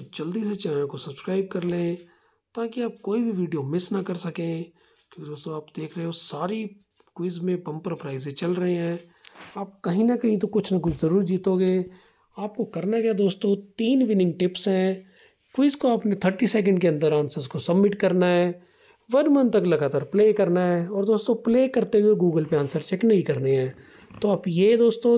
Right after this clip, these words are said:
तीन टिप्स अप्लाई करोगे, तो आप ज़रूर कुछ ना कुछ जीतोगे। तो इसी के साथ दोस्तों, मिलते हैं और वीडियो में।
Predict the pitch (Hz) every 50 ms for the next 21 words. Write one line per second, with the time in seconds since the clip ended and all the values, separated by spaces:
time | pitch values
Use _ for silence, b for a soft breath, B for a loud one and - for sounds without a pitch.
0 | 233 233 - 240 226 233 233 233 233 233 - - 247 - - - - - - 180
1 | - 196 185 180 185 180 - 190 180 180 180 175 175 180 180 170 175 - - -
2 | - 185 160 196 226 247 220 202 196 - 196 180 160 165 160 143 160 156 - -
3 | 185 175 170 165 165 165 160 160 b b b b b b b b b b _ 202
4 | 190 190 185 - 226 214 220 214 214 190 185 196 190 196 - 208 202 196 180 170
5 | 175 185 208 226 226 214 196 175 156 160 180 190 185 180 185 170 190 185 185 180
6 | 180 175 180 180 170 175